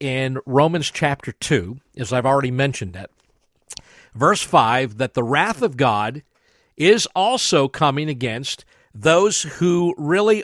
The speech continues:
are the self-righteous sinner. Uh, if you study Romans and you understand,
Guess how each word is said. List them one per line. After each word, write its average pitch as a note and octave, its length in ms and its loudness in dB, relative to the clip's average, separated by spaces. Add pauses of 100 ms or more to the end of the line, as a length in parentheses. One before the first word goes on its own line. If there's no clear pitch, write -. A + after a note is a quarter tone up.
are D3+ 340 4
the C3+ 140 -6
self-righteous D#3+ 880 2
sinner. F#2 420 -4 (1000)
Uh, C#3 300 -2
if C#3 140 -6
you C#3+ 80 -4
study A#3 320 2
Romans D#3 480 2
and C3 100 -6
you C3+ 60 -4
understand, D3 680 -6